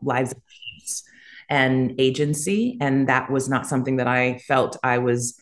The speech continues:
receiving, um, in the States. And then there was my decision to make this radical change, to be like, "I'm, I'm out, I'm leaving, I'm not doing this anymore." And finding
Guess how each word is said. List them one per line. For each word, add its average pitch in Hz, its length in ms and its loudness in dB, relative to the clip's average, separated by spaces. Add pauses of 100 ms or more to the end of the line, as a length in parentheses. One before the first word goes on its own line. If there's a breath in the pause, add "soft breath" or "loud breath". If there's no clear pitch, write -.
(400 loud breath)
receiving, 143 840 2
um, 131 360 0
in 139 140 0
the 135 60 2
States. 160 420 0 (100)
And 143 460 0 (320 loud breath)
then 151 480 2
there 139 340 6
was 131 600 0
my 131 280 -2
decision 139 540 0
to 139 100 -2
make 135 460 2
this 131 320 0 (340 loud breath)
radical 143 1080 2
change, 131 760 -2
to 147 60 -4
be 139 120 0
like, 139 320 -2 (200)
"I'm, 147 600 -2
I'm 147 260 -2
out, 160 440 -2
I'm 139 160 -2
leaving, 139 360 2
I'm 127 140 0
not 131 200 0
doing 156 180 0
this 135 220 -4
anymore." 131 680 0
And 139 380 0 (100)
finding 175 800 2